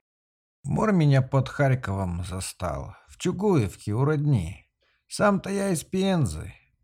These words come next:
Как народ на юг потянулся, так и мы от людей не отстали.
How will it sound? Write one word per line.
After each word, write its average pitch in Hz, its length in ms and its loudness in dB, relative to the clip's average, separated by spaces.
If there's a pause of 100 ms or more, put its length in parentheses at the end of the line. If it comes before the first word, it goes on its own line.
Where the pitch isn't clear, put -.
(180)
Как 208 260 -4
народ 208 360 0
на 196 100 0
юг 208 260 -2
потянулся, 202 1000 -2
так 160 200 -2
и 190 60 0
мы 196 240 2
от 131 160 2
людей 95 320 0
не 101 120 4
отстали. 92 760 -4